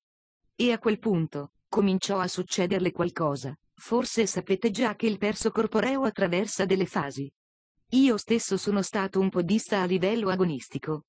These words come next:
per molti anni c'erano periodi in cui potevo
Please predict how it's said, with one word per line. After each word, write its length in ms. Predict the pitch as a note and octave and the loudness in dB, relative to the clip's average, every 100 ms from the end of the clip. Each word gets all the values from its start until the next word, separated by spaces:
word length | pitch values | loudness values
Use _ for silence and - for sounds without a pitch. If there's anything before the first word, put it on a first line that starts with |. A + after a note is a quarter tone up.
| _ | _
per 200 | G3+ F#3+ | 0 2
molti 420 | G#3+ B3 - A#3+ | 2 0 0 -2
anni 240 | F#3+ F#3 | 0 0
c'erano 400 | F#3 B3+ A3+ A#3 | 0 0 0 0
periodi 420 | A#3 A3+ B3 A#3+ A3+ | 2 0 0 2 4
in 140 | G3+ | 2
cui 180 | F#3+ F#3+ | 2 0
potevo 600 | G3 F#3+ G#3+ C3+ C#3+ | 0 0 0 0 -4